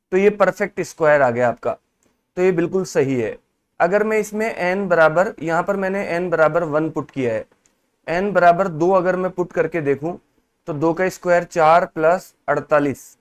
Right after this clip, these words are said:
बावन, ये परफेक्ट स्क्वायर नहीं है। एन बराबर तीन लगाकर देखूं,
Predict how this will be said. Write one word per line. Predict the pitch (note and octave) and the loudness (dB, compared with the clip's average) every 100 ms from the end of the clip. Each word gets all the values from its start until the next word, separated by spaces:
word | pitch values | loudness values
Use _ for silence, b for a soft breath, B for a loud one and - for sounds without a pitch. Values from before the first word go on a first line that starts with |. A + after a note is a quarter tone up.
| - | -18
बावन, | B2+ C#3 C#3+ D3 A2+ - _ _ _ | 2 4 4 2 -4 -10 _ _ _
ये | C#3+ F#3+ | -2 0
परफेक्ट | F#3 D#3+ F3 E3 D3+ | 0 0 -4 -8 -12
स्क्वायर | - D#3 E3 D3+ | -4 0 0 -2
नहीं | B2+ C3+ A#2+ | -6 -6 -8
है। | G2+ _ _ _ _ _ _ - | -10 _ _ _ _ _ _ -6
एन | E3+ F#3+ F#3+ | -4 -2 2
बराबर | F3 F3 F3+ | 2 2 -2
तीन | - F#3 F#3+ | -4 -4 0
लगाकर | E3+ D#3+ D#3+ E3 | 2 2 0 -4
देखूं, | D3+ D3 E3+ | -4 -6 -8